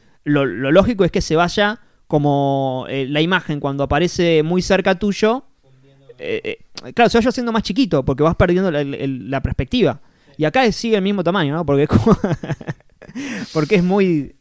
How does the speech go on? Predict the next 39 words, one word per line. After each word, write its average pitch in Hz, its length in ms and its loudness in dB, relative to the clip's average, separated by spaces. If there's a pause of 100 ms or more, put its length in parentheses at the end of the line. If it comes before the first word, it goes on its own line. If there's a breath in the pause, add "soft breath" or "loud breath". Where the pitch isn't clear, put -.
(240)
sí, 185 280 2
es 170 100 0
muy 175 140 -6
trucho, - 320 -10 (100)
muy 139 140 -6
trucho. 123 300 -8 (720 loud breath)
Eh, 139 420 0
y 156 60 -6
se 175 120 2
nota 220 200 0
mucho, 180 380 -4
digo, 170 200 4
porque 135 460 0
justamente 170 480 -2
al 127 100 -2
ser 156 120 -2
una 156 140 2
película 143 520 0
con 139 280 -6
intenciones 147 640 -4
r-, 139 180 -10 (180)
reales, 143 840 2
entre, 120 380 -6
entre 127 220 -6
comillas, 156 500 -2 (300 soft breath)
este 185 200 2
tipo 185 240 2
de 160 80 4
cosas, 196 460 -2 (480)
eh, 120 1200 -8
se, 139 220 -4
se, 127 340 -4
se 135 80 -6
notan 151 240 -2
demasiado. 131 400 -8
Y 160 60 2
bueno, 233 160 4
cuando 226 200 2
llega, 285 380 0